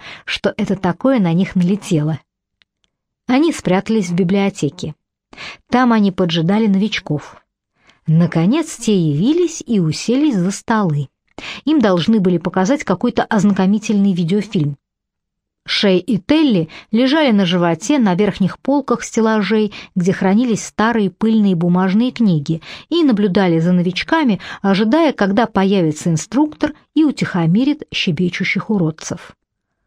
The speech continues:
"Уж больно легко", — сказала Шей, приклеивая густые черные брови поверх собственных. "Тебе-то легко.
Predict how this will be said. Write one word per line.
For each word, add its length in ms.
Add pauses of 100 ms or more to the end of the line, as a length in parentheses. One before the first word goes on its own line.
(180)
"Уж 220
больно 320
легко", — 540 (240)
сказала 440
Шей, 440 (180)
приклеивая 720
густые 520
черные 460
брови 340
поверх 440
собственных. 800 (400)
"Тебе-то 360
легко. 540